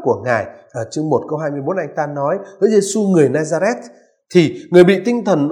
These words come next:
ô uế ám ở Gerasa lại gọi Đức Giêsu với danh hiệu Con Thiên Chúa Tối Cao, tức là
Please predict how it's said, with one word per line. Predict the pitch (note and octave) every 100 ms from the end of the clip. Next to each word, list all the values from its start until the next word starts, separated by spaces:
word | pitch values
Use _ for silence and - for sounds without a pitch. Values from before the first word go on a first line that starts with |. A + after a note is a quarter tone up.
| D3
ô | - G3 G3
uế | G#3 G#3
ám | G3+ A3+ D#4+
ở | G#3 A#2
Gerasa | D#3+ E3+ E3 - F3 E3+ - - -
lại | E3
gọi | D#3+ F#3 -
Đức | D#4 A#3
Giêsu | G#3 G3+ G3+ F#3
với | G3
danh | F#3+ F#3+ E3
hiệu | D#3+ C#3 - - _ _
Con | D4 C#4 B3 A#3 A#3+
Thiên | G#3+ F#3 E3+ -
Chúa | F#3+ A#3 -
Tối | F#3+ A#3 -
Cao, | G3 D#3+ - - _ _ _ _ -
tức | E4
là | F#3+ B2 -